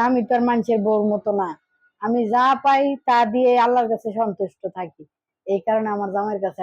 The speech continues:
আমি ভালো না। যদি মানুষের বউ-, বউর মতো চাহিদা থাকতো বেশি, এটা দিলা না, ওইটা খাওয়াইলা না, মাসের ভিতরে চার সেট পাঁচ সেট জামা কাপড় কিনা দিলা না, স্বর্ণের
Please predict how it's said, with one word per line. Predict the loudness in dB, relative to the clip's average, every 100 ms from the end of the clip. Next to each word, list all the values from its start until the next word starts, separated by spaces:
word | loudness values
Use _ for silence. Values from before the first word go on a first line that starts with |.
| -8
আমি | -8 -8
ভালো | -8 -8 -10
না। | -14 _ _ _ _
যদি | -4 -2 0
মানুষের | 0 0 0 0
বউ-, | -4 -6 -10 -2
বউর | 0 0 -2
মতো | -4 -6 -4
চাহিদা | 0 0 0
থাকতো | -2 -4 0 0 0 -4 _ _ _
বেশি, | -2 -2 0 0 0 0 -4 _ _ _ _ 0
এটা | 2 4 4
দিলা | 2 2
না, | 2 2
ওইটা | 2 0 0
খাওয়াইলা | 0 2 2 2
না, | 0 -4 _ _ _ _ _ _
মাসের | -8 0 0 2 0
ভিতরে | 0 0 -2 -2 _
চার | 2 2 2
সেট | 0 -2
পাঁচ | 0 -2 0
সেট | -2 0
জামা | 2 2
কাপড় | 2 0
কিনা | -2 -2 0
দিলা | 2 2 2
না, | 0 -2 -10 _ _ _ _ -8
স্বর্ণের | -2 2 2 2